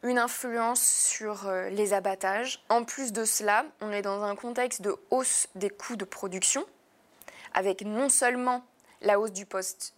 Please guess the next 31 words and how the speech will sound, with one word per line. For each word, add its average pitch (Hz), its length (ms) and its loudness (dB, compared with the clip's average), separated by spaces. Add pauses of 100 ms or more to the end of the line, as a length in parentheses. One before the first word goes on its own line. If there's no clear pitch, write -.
(120)
énergie, 190 520 -8 (920)
qui 202 240 0
est 240 100 6
un 196 160 2
poste 220 400 -4
important 247 680 0 (260)
dans, 220 600 4
dans 185 220 -4
les 175 140 -6
coûts - 160 -6
de 262 60 -8
production 233 760 -2
des, 180 380 -2
des 190 240 2
élevages. 196 560 2 (100)
Sur, 214 320 2
euh, 185 300 8
le 202 240 2
poulet 226 340 2
standard, 202 800 6
euh, 190 200 0
le 208 180 4
chauffage, 226 720 4 (420)
ça - 300 0
représente 202 640 4 (220)
à 214 120 6
peu 220 140 4
près 208 240 -2
trois - 300 4
pour 262 260 -4
cent 240 260 4